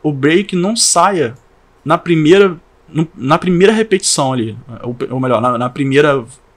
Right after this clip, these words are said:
vez que, que for passado por ele, né? Simples, basta eu criar um if e colocar esse break dentro de um if.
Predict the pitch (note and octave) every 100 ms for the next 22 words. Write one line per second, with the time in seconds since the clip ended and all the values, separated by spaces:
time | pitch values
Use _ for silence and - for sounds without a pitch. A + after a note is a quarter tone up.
0 | _ - _ _ - C#3 C#3 - C#3+ B2+
1 | G#2+ - - C3 C3+ - B2 B2+ - C3+
2 | A#2+ G#2 A2 D3 _ - - _ - A#3
3 | G#3+ C3 A2+ - B2+ C3+ - F3 - D3
4 | E3+ D#3+ D#3 - A#3 - - - - -
5 | _ _ - - - - - - - _
6 | _ _ _ _ _ _ _ _ - -
7 | - - - - - _ - - _ _
8 | - - _ _ _ _ _ _ D3+ D3
9 | E3+ E3+ F3 F3+ F#3+ D3+ E3+ E3 D3 D3+
10 | D3+ G3+ E3 D#3+ - -